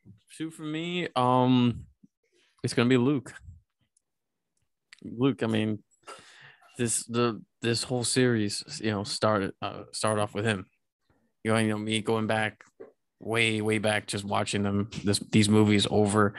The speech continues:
and over and over and over and over again on, on my V H S tapes. Just pop one in, you know, I would, I would do, watch one, like, watch one each night, you know, and Luke was just, like, the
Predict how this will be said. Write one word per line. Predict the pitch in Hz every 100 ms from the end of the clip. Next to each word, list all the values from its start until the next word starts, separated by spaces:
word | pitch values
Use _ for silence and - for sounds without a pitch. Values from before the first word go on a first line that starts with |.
| - - - -
and |
over | 101 101 104
and | 101 98
over | 98 101 104
and | 90 101
over | 98 107
and | 101
over | 101 98
again | 98 101 98
on, | 98 -
on | 98 98
my | 98 101 98
V | 107
H | 107 -
S | 127
tapes. | - 101 98
Just | - 95 - - - - - -
pop | 107 104
one | 110 110
in, | 117 120 120 120 120
you | 113
know, | 107
I | 107
would, | 107 90
I | 113
would | 110 107
do, | 120 117 113 113 - _ _ _ _ -
watch | 110 113 120
one, | 123 120 113 98
like, | 95 104
watch | 107 120 120 -
one | 113 120 107 104
each | 107 104
night, | 104 - - _ - _ _ _
you | 104
know, | 104 101 101 101 - -
and | 104 101 101 101 101 98 _ _
Luke | - 117 113
was | 110
just, | - 104
like, | 104 -
the | 101